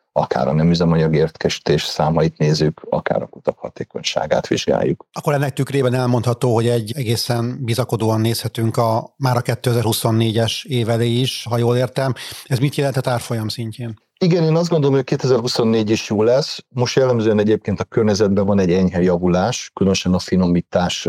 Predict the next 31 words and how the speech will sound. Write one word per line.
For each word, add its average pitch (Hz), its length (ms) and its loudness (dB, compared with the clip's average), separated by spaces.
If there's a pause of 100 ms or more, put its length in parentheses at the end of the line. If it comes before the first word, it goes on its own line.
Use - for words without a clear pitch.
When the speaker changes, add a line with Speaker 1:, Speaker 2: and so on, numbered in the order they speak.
Speaker 1:
területén 87 640 0
látható 87 460 -2
az, 87 200 0
hogy 85 180 -4
a 82 260 0 (280)
finomítói 87 520 0
marzsok 87 480 0
javulnak. 110 560 0 (260)
Ami 135 540 0 (100)
én 123 280 0
szerintem 101 520 0
nagyon 101 360 2
fontos, 85 480 -2
és - 120 -6
ha 95 100 0
az 87 100 2
árfolyamot 87 440 0
kérdezed, 85 500 0
ez 90 160 -2
a 90 80 0
leglényegesebb 80 680 0
tényező, 98 580 0 (440)
az 98 180 -2
az, 107 160 0
hogy 95 140 0
miként 92 380 0
alakul 82 380 -2
a 78 60 -2
cégnek 78 420 -2
az 76 100 -2
osztalékfizetése. 82 1120 0